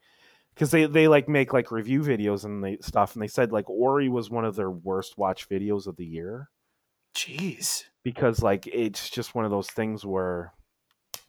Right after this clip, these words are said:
Speaker 1: people just didn't care. And I think it's because it's just a, it's a two D platformer and they're just not that popular, unfortunately. But, like,
Speaker 2: Mm.
Speaker 1: if, <laughs> I, I would, this is a game that I do wish you went back to and tried.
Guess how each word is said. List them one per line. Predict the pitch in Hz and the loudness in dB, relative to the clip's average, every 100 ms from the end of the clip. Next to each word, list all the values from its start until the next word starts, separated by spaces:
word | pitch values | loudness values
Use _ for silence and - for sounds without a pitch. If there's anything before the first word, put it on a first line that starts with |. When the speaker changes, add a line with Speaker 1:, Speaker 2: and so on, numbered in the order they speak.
| _ - | _ -12
Speaker 1:
people | 107 98 95 | -10 -6 -8
just | 85 87 | -10 -12
didn't | 101 87 82 _ _ _ _ _ - | -10 -8 -10 _ _ _ _ _ -14
care. | 85 80 73 - _ - | -10 -10 -12 -18 _ -6
And | 113 | -2
I | 123 | 0
think | 123 151 | 0 0
it's | 139 | -2
because | 131 139 117 | -2 -2 -2
it's | 107 | -4
just | - - | -4 2
a, | 101 - - - - | 2 2 -12 -8 -2
it's | 123 | 2
a | 139 110 | 4 4
two | - 156 | 2 -2
D | 123 107 | 0 0
platformer | 117 110 - 131 123 127 120 | 4 4 4 0 0 0 0
and | 101 | -2
they're | 95 | -4
just | 92 98 | -6 -8
not | 92 85 | -6 -6
that | 85 78 | -6 -8
popular, | - 85 - 85 78 76 | -10 -10 -8 -10 -10 -12
unfortunately. | 78 - 73 - 85 80 87 85 90 _ - | -20 -20 -20 -20 -20 -20 -20 -20 -20 _ -10
But, | 80 - | -8 -8
like, | 85 110 | -8 -8
Speaker 2:
Mm. | 117 113 113 110 _ _ _ | -12 -16 -16 -20 _ _ _
Speaker 1:
if, | 107 - - | -6 -6 -4
<laughs> | 156 202 151 - - | 2 4 4 2 6
I, | 160 160 | 8 10
I | 175 233 | 12 12
would, | 233 233 | 10 6
this | 190 277 | 8 4
is | 254 | 8
a | 196 | 6
game | 175 156 | 8 6
that | 139 113 | 6 6
I | |
do | 104 113 | 4 0
wish | 95 85 - | 0 -2 -4
you | 87 | -6
went | 80 | -6
back | 80 80 - | -6 -6 -6
to | 87 | -10
and | 82 | -10
tried. | 76 85 78 82 | -8 -8 -6 -8